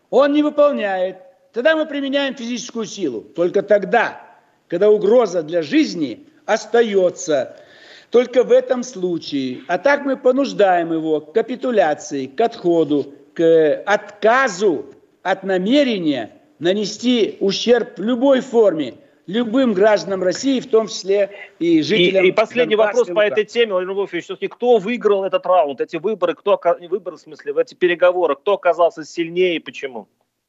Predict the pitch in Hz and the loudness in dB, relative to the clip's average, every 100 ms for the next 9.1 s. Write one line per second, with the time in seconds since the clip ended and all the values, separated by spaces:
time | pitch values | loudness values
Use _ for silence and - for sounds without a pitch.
0 | _ _ _ _ _ _ - - 214 220 | _ _ _ _ _ _ -6 0 2 4
1 | 240 233 226 226 180 - 156 147 151 131 | 4 4 4 0 -2 -4 -2 0 -2 -2
2 | 120 98 - _ _ _ _ - 160 208 | -4 -6 -14 _ _ _ _ -2 0 0
3 | 202 208 156 196 214 196 202 202 - 185 | 0 0 2 2 2 0 -2 -6 -12 -14
4 | - 202 208 175 214 175 - 147 123 - | -4 -2 0 2 2 2 -2 -6 -6 -8
5 | - 156 - 180 170 - 151 143 175 151 | -12 -12 -2 0 0 0 0 2 0 0
6 | 131 113 127 147 190 _ _ _ _ _ | -2 -2 -4 -4 -6 _ _ _ _ _
7 | _ - 127 170 208 - 156 156 147 151 | _ -10 -2 2 2 0 -6 -4 0 0
8 | 123 123 165 147 147 131 139 175 202 - | 0 0 0 0 -2 0 2 0 -2 -12